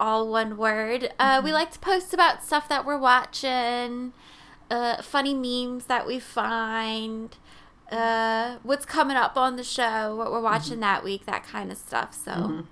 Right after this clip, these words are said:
Speaker 1: go look
Speaker 2: Mm-hmm.
Speaker 1: for us there.
Speaker 2: Mm-hmm.
Speaker 1: Also, subscribe on iTunes and rate
Speaker 2: Yes.
Speaker 1: and review us.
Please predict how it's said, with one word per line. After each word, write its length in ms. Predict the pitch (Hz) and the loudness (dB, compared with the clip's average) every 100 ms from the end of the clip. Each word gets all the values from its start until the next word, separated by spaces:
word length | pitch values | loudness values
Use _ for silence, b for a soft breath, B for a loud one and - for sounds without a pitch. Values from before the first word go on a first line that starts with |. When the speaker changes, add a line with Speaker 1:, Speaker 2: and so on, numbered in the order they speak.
| - - | -20 -8
Speaker 1:
go 140 | 233 247 | -2 0
look 140 | 247 | 0
Speaker 2:
Mm-hmm. 60 | 156 | -2
Speaker 1:
for 120 | 233 | -2
us 200 | 247 269 - | -2 -4 -6
there. 400 | 208 190 202 220 B B B - | -4 -2 -4 -8 B B B 2
Speaker 2:
Mm-hmm. 60 | |
Speaker 1:
Also, 460 | 247 247 294 285 220 | 2 4 4 4 2
subscribe 840 | - 254 - - 269 247 254 262 | -6 -8 -8 0 6 8 8 6
on 160 | 269 269 | 0 2
iTunes 960 | 214 214 233 - 254 240 233 240 240 - | 4 2 0 -6 -6 -6 -6 -8 -10 -8
and 160 | 220 | -6
rate 280 | 208 208 220 | -2 0 0
Speaker 2:
Yes. 80 | - | -4
Speaker 1:
and 100 | 226 | -6
review 480 | 240 254 233 220 208 | -4 -6 -4 -4 -2
us. 360 | 202 214 226 | -2 -4 -6